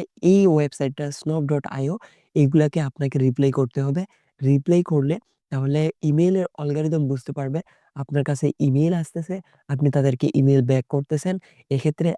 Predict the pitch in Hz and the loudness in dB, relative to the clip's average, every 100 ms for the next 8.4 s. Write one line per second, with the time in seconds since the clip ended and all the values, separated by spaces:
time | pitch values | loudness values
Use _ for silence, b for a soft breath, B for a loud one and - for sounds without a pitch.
0 | - 143 - 180 170 139 135 135 139 165 | -4 -8 -4 0 4 4 2 2 0 0
1 | 160 139 139 - 147 151 160 175 165 - | -2 -6 -6 -4 -2 0 0 0 -2 -6
2 | 180 127 135 135 160 - 143 131 131 175 | -6 -6 -4 -6 -6 -8 -6 -4 -4 -6
3 | 247 b b b 147 139 147 165 - - | -8 b b b -8 -6 -4 -4 -6 -8
4 | 151 160 165 151 143 139 147 - 214 - | -6 -2 2 4 4 2 -2 -8 -14 -14
5 | - 151 147 139 b b b _ _ _ | -10 -6 -6 -6 b b b _ _ _
6 | _ _ _ - 135 160 160 147 151 151 | _ _ _ -8 -2 2 6 6 6 4
7 | 160 180 - 143 135 - 143 190 185 160 | 4 0 0 -4 -4 -2 -2 0 0 0
8 | 226 b b - | -4 b b -14